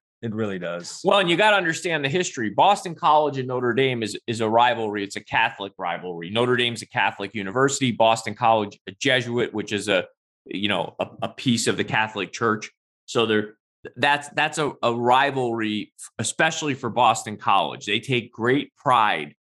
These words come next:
Speaker 2: inside that little fiefdom, <laughs> there's a
Speaker 1: Yeah.
Speaker 2: word, of, of upsetting Notre Dame like they did years ago. In, uh, the, there's, I think, nineteen ninety-three, they cost Notre Dame a national championship. So, um,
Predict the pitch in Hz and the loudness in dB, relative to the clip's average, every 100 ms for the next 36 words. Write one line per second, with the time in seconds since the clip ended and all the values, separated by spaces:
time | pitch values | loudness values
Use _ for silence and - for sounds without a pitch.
0 | _ _ 113 117 110 120 113 110 107 92 | _ _ -4 -4 -2 2 2 2 -2 -4
1 | 113 110 101 110 - _ _ _ - 190 | -4 -4 -4 -8 -12 _ _ _ 0 0
2 | - - 185 - - - - 214 - 156 | 0 -2 -2 -8 -12 -8 -2 0 0 2
3 | 127 110 104 104 - - - - 139 135 | 2 2 -2 -6 -14 -20 -20 0 2 2
4 | - 135 135 - 151 - - 139 123 117 | 0 0 0 0 0 0 0 2 0 -2
5 | 107 95 95 92 92 98 123 113 113 113 | -2 -2 0 -2 -2 -4 -2 0 0 0
6 | 110 113 107 107 110 110 98 104 101 92 | 0 -2 -2 0 4 4 2 -2 -2 0
7 | 92 95 95 95 104 101 101 143 117 127 | 0 0 -2 0 -2 -2 -2 -2 0 -2
8 | 123 123 113 117 104 98 113 104 90 - | -2 -4 -2 -2 -4 -8 -4 -2 -2 0
9 | 104 95 101 92 92 90 90 85 80 78 | -2 -2 -6 -6 -6 -6 -6 -6 -8 -12
10 | - 85 80 69 - - - 104 92 - | -6 -6 -6 -14 -12 -10 -2 0 0 -6
11 | _ _ _ 110 107 98 90 | _ _ _ 0 2 0 -6